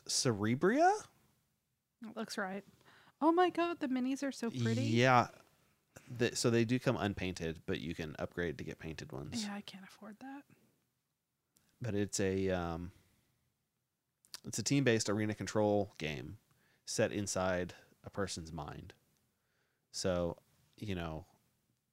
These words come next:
Speaker 1: you could probably see the potential there.
Speaker 2: It's a hundred dollars if I want the pre-painted minis.
Speaker 1: Yeah.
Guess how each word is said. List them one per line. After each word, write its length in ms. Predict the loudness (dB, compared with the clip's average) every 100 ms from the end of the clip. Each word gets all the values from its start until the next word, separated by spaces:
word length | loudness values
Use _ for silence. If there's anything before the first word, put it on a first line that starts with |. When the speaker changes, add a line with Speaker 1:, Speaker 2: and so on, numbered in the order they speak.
| -20 -18
Speaker 1:
you 300 | -14 -10 -10
could 120 | -6
probably 460 | 0 2 2 0 -4 -8
see 200 | -4 -2
the 100 | -2
potential 420 | -4 -4 -2 -2
there. 360 | -2 -2 -4 -8
Speaker 2:
It's 140 | -8 -6
a 40 |
hundred 260 | -4 -2 -2
dollars 360 | -2 -2 -2
if 140 | -4 -6
I 60 |
want 220 | -4 -4 -6
the 60 |
pre-painted 600 | -10 -12 -10 -10 -10 -8
minis. 540 | -10 -10 -12 -18 -20 -10
Speaker 1:
Yeah. 200 | -6 -6